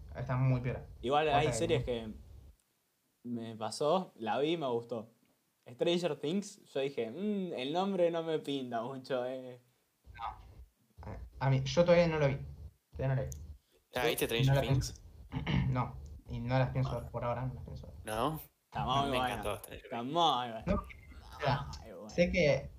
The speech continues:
Speaker 1: no es de haters, o sea, yo sé que la, yo supongo que la, la serie es buena porque a todo el mundo le gusta. O sea,
Speaker 2: Sí,
Speaker 1: pero,
Speaker 2: pero
Speaker 1: no sé,
Speaker 2: a todo el mundo le
Speaker 1: como
Speaker 2: gusta La Casa de Papel también.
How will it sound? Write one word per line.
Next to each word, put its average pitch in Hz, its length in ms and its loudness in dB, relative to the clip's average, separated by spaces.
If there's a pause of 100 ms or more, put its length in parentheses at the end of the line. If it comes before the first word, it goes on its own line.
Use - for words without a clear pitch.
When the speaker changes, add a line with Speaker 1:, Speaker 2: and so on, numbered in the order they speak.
Speaker 1:
no 180 140 -2
es 202 40 4
de 175 100 8
haters, 143 440 2
o 131 60 -4
sea, 113 140 -4
yo - 140 -6
sé 139 160 0
que 123 280 0
la, 117 180 -4 (320)
yo - 160 -6
supongo 131 300 2
que 131 80 0
la, 113 340 -4
la 107 80 -6
serie 127 220 -4
es - 40 -8
buena 127 220 2
porque 107 160 -4
a 104 80 -8 (140)
todo 123 100 0
el 120 60 -2
mundo 117 200 -4
le 107 80 -4
gusta. 113 220 -6
O - 640 -16
sea, - 360 -6 (340)
Speaker 2:
Sí, 160 160 -2
Speaker 1:
pero, 113 500 4
Speaker 2:
pero - 60 -4
Speaker 1:
no 131 80 0
sé, 135 80 0
Speaker 2:
a 131 80 -2
todo 175 200 8
el 160 100 2
mundo 175 180 4
le 156 60 8
Speaker 1:
como 151 140 8
Speaker 2:
gusta 156 120 4
La 135 140 -2
Casa 151 220 -2
de 113 40 0
Papel 135 320 0
también. 117 320 -10